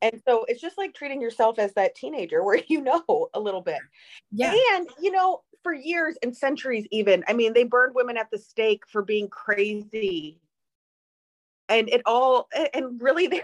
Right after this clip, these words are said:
Speaker 1: were really just luteal.
Speaker 2: Right.
Speaker 1: <laughs> Um, but, you know, w-, women have been, um, institutionalized, and they have been put away, and they have been called horrible names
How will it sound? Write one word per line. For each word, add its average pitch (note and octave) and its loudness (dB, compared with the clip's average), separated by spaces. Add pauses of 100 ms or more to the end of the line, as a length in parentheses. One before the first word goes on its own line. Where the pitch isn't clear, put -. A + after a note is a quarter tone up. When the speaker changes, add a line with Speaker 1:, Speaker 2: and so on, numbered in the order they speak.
Speaker 1:
were - -10 (340)
really B3 -10
just C4 -8
luteal. A#3+ -2 (580)
Speaker 2:
Right. A#3+ -2 (140)
Speaker 1:
<laughs> - -8
Um, G3+ 2 (520)
but, C4+ 2 (280)
you C#4+ -8
know, B3+ 4
w-, C4+ -2
women C4+ 2
have B3 -4
been, G#3 0
um, E3 -6 (440)
institutionalized, A3 0
and G3+ -4
they F#3+ -2
have G#3 -8
been F#3 -6
put G#3 -2
away, G3+ 2
and G3+ -8
they G3+ -6
have G3+ -6
been F#3+ -10
called G3 -2 (580)
horrible G#3 0
names G3+ -6